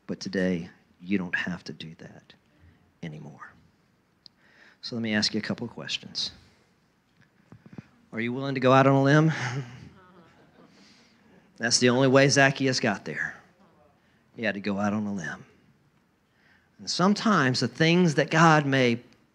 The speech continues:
put on your heart, sometimes the God that, things that God may ask you to do, like wear a mask <laughs> to church as a masked worshiper to demonstrate this point, may seem a little silly. But you know what?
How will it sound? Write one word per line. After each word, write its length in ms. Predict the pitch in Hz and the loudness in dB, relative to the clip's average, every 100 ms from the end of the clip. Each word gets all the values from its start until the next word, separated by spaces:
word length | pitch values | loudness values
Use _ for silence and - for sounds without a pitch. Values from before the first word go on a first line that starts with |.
| _ - | _ -2
put 160 | 190 | 0
on 120 | 175 | 2
your 120 | 165 156 | 2 2
heart, 500 | - 160 98 - - _ _ _ - - | 2 0 0 -10 -20 _ _ _ -20 -12
sometimes 380 | - 190 220 170 | -6 0 0 0
the 60 | 151 | 2
God 280 | 175 170 | 4 4
that, 120 | 160 - - - | 0 -10 -12 2
things 220 | 185 175 | 4 4
that 80 | 165 | 4
God 220 | 175 170 | 4 4
may 100 | 160 | 2
ask 340 | 151 165 156 | 2 0 0
you 60 | 156 | -4
to 60 | 143 | 2
do, 240 | 175 151 | 4 6
like 240 | 120 120 | 4 2
wear 100 | 143 | 2
a 80 | 139 | 2
mask 480 | 135 147 123 120 - - 156 156 147 - | 2 2 2 -2 -10 -2 0 0 -2 -14
<laughs> 460 | _ _ _ _ | _ _ _ _
to 100 | - | -8
church 800 | 131 165 139 113 - - - - - - - - - - - - - | 0 4 4 4 4 4 2 -4 -16 -20 -20 -20 -20 -20 -20 -20 -6
as 120 | 127 | -2
a 60 | 123 | 2
masked 340 | 131 131 127 | 2 2 2
worshiper 640 | 135 135 - 107 107 98 - - _ _ _ _ - - 220 - _ _ - | 2 2 0 -2 -4 -4 -10 -18 _ _ _ _ -20 -20 -20 -20 _ _ -18
to 80 | 123 | -8
demonstrate 580 | 135 127 120 120 107 | -6 -4 -4 -4 -4
this 120 | 110 - | -6 -8
point, 420 | - 151 104 92 | -4 -2 -2 -4
may 100 | 98 | -6
seem 260 | - 147 | -4 -2
a 40 | 107 | -4
little 200 | 107 87 | -6 0
silly. 480 | - 143 95 - _ _ _ _ _ _ _ _ _ _ _ _ _ | 0 0 -6 -12 _ _ _ _ _ _ _ _ _ _ _ _ _
But 100 | - | -16
you 100 | 101 | -10
know 140 | 104 104 | -8 -8
what? 300 | 110 131 | -8 -12